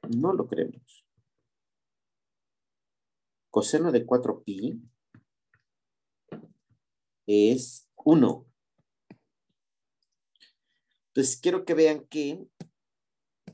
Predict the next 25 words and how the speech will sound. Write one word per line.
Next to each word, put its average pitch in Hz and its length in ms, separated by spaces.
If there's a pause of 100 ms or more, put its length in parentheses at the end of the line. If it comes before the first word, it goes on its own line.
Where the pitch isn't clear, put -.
(1200)
este 165 380
se 117 200
va 107 220
con 131 280
este, - 400 (180)
porque 104 240
es 110 80
menos 98 340
un 107 180
pi 110 180
más, 95 440 (680)
men-, 107 260
menos 104 340
uno 127 160
entre 117 520 (180)
veinte 120 360
más 87 220
uno 87 120
entre 90 180
veinte. 123 300 (2000)
Entonces 123 280
me 113 200
queda 120 480
un 131 240
medio 139 580